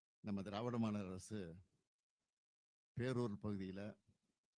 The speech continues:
ஈரநில பசுமை பூங்காவுக்கு எம் எஸ் சாமிநாதன் அவருடைய பெயரை சூ-, திறந்து வச்சிருக்கிறோம்.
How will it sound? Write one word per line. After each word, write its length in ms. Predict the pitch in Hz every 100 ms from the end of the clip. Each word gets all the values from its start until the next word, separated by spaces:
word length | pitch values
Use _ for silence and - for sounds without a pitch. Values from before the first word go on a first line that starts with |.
| -
ஈரநில 500 | 110 131 131 120 110
பசுமை 360 | - 98 117 107
பூங்காவுக்கு 580 | - 101 95 90 - 110 87 80 _ _ _ _ _ _
எம் 200 | 101 113 120
எஸ் 120 | 104
சாமிநாதன் 380 | 107 120 110 107
அவருடைய 220 | 101 98
பெயரை 240 | 104 104 95
சூ-, 180 | 110
திறந்து 260 | 101 98 98
வச்சிருக்கிறோம். 520 | - - 80 87 104